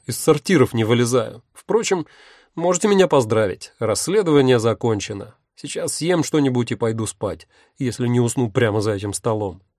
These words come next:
Кстати, наш шеф все же редкостная свинья. Я послал ему зов, чтобы сообщить о своем бессмертном подвиге. И знаете, что он ответил?»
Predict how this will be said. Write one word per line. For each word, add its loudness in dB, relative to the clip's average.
Кстати, -4
наш 0
шеф -4
все -4
же 6
редкостная 0
свинья. 0
Я 2
послал 0
ему 2
зов, -4
чтобы 2
сообщить -2
о 0
своем 0
бессмертном 0
подвиге. 0
И 6
знаете, 4
что 2
он 4
ответил?» -2